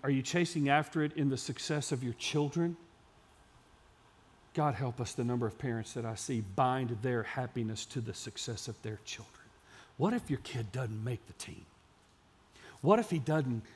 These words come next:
go to college? What if she doesn't get the scholarship? Can you still be happy?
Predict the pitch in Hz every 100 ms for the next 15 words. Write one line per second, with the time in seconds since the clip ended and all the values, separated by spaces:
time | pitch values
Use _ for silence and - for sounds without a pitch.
0 | - 143 117 - 131 127 107 - - -
1 | 233 - 185 131 160 165 143 120 - -
2 | 160 - - 156 151 131 - 131 127 -
3 | - 185 156 - - 233 180 214 165 -
4 | - -